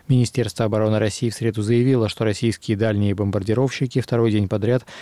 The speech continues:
используют аэродром "Хамадан" для нанесения ударов по позициям экстремистской группировки "Исламское государство", запрещена в России. Глава российского мид Сергей Лавров утверждает, что использование аэродрома не противоречит решениям Совбеза оон.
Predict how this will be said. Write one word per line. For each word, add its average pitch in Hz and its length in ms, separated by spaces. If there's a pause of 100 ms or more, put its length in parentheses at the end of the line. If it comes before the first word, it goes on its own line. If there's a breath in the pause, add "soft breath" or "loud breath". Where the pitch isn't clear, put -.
(120)
используют 135 540
аэродром 113 360
"Хамадан" 120 460 (340 loud breath)
для 143 180
нанесения 135 500
ударов 127 400
по - 80
позициям 123 580
экстремистской 117 600
группировки 110 580
"Исламское 113 540
государство", 117 800
запрещена 104 500
в - 20
России. 95 480 (460 loud breath)
Глава 165 300
российского 147 540
мид 123 200
Сергей 113 320
Лавров 110 420
утверждает, 117 520
что - 180
использование 101 560
аэродрома 151 640
не 120 280
противоречит 117 600
решениям 104 400
Совбеза 95 460
оон. 98 420